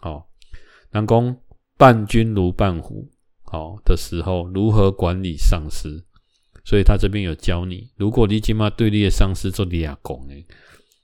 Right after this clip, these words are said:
好，那这本书会有教你一些策略。好，第四个，你对你的部属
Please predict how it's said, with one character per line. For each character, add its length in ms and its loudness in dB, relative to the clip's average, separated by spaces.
好， 320 -14
那 320 -8
这 160 -4
本 200 -8
书 560 -4
会 220 -2
有 100 -4
教 240 -4
你 120 -10
一 140 -12
些 360 -8
策 340 6
略。 260 -4
好， 260 -10
第 100 4
四 180 2
个， 240 2
你 160 -4
对 220 6
你 100 -2
的 160 0
部 380 6
属 340 -6